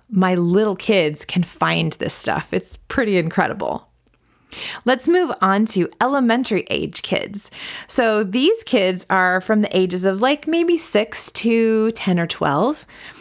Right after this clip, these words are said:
And for this age, I like to get things that are gonna engage their imagination and their fine motor skills. So things like a stomp rocket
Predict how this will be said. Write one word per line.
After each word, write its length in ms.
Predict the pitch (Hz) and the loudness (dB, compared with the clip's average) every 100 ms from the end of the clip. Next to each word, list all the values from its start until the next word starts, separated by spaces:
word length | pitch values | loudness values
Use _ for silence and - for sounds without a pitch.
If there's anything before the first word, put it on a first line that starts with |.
| - - - - | -20 -20 -20 -2
And 280 | 233 240 240 | 2 2 0
for 200 | 233 247 | 2 0
this 320 | 214 285 370 - | 2 0 0 0
age, 260 | 220 196 - | 0 0 0
I 120 | 220 | 2
like 200 | 262 285 | 2 0
to 140 | - 247 | 0 -2
get 320 | 202 185 - | 0 -2 -2
things 580 | - 185 175 175 180 - | 0 2 2 2 0 -2
that 360 | 180 180 170 - | 0 2 2 2
are 180 | 180 - | -2 0
gonna 200 | - 190 - | 0 0 2
engage 720 | 175 160 - 175 180 202 190 | 0 0 0 2 2 0 0
their 140 | 190 | 0
imagination 1000 | 170 156 156 147 147 151 - 233 247 269 - - - - - | 2 0 -2 -2 -4 -2 0 2 2 0 -4 -14 -18 -6 0
and 500 | 208 208 202 196 196 - | 2 2 2 2 0 -2
their 200 | 175 165 | 0 -2
fine 500 | - - 170 214 185 | -2 0 2 2 2
motor 260 | 156 143 | 0 -2
skills. 640 | - - - - - - - - - - - - _ _ - | -4 -6 -6 -6 -8 -10 -12 -16 -20 -18 -18 -20 _ _ -8
So 720 | - - 247 233 226 226 233 | -2 0 2 2 2 2 0
things 400 | - 254 285 277 | -2 0 2 2
like 320 | 254 233 - - | 2 0 -2 -4
a 60 | |
stomp 580 | 185 - - 180 196 208 | -2 -4 0 0 2 0
rocket 720 | 147 120 - 82 - - - | 0 0 -2 -6 -6 -8 -10